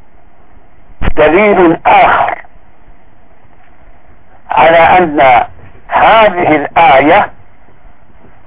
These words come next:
لا تصلح ل-، هذه الآلة، الدليل على أن هذه الآلهة لا تصلح للعبادة. والدليل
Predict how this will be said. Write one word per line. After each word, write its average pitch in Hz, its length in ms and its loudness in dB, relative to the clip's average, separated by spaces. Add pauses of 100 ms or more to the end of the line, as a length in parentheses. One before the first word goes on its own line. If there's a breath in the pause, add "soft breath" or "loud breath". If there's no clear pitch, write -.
(1080)
لا 185 240 2
تصلح - 460 0
ل-، - 400 -2
هذه 165 400 2
الآلة، 139 640 0
الدليل 170 480 -2
على 143 240 2
أن 147 140 0
هذه 160 380 2
الآلهة 143 640 0 (1500)
لا 175 80 0 (200)
تصلح 202 680 2 (1300)
للعبادة. 139 640 -2 (4000)
والدليل 214 960 2